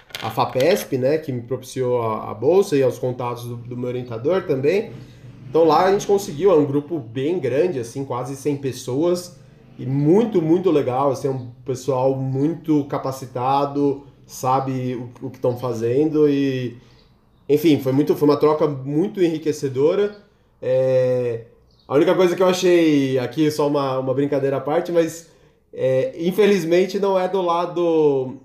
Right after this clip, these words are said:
é, do lado francês, né? Porque pra nós é um pouco mais fácil, né? A, a similaridade das línguas românticas. Eu acabei, Ghent, como outras cidades, é,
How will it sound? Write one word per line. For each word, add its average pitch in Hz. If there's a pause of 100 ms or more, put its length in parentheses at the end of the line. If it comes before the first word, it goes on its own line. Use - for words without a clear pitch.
(120)
é, 123
do 127
lado 135
francês, 151
né? 127
Porque 127
pra 139
nós 143 (300)
é 127
um 127
pouco 151
mais 143
fácil, 180
né? 156
A, 120
a 113
similaridade 127
das 120
línguas 131
românticas. 139
Eu 156
acabei, 151 (100)
Ghent, 160
como 160
outras 156
cidades, 147
é, 139